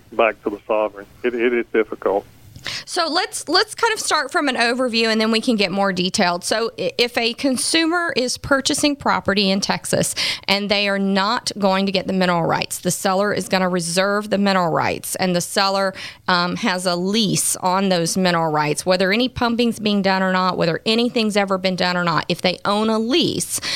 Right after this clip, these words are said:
Speaker 2: then that, uh, purchaser, that buyer, what do, what do they need to know? What are those questions they need to ask that seller? Should they ask to review the lease? What do they need to know?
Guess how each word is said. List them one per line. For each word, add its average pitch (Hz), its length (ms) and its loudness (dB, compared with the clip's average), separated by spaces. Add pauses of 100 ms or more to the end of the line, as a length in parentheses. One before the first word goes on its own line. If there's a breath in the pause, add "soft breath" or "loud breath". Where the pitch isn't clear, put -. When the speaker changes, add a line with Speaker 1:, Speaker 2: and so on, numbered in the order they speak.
(220 loud breath)
Speaker 2:
then 214 340 -2
that, 220 540 -4
uh, 202 280 0
purchaser, - 640 -2
that 180 300 -2
buyer, 202 520 0 (240 loud breath)
what 240 300 2
do, 427 200 0
what 277 200 0
do 381 160 -4
they 262 160 0
need 240 280 2
to 240 100 0
know? 190 200 2
What 208 160 0
are 453 100 2
those - 160 0
questions 247 460 0
they 214 140 2
need 208 160 0
to 202 160 0
ask 180 260 0
that - 180 -2
seller? - 540 0
Should 208 240 -4
they 208 180 0
ask 214 300 -4
to 233 80 -2
review 226 460 2
the 359 120 -2
lease? 370 440 0
What 240 160 0
do 269 80 -4
they 262 140 0
need 233 160 0
to 214 60 0
know? - 160 0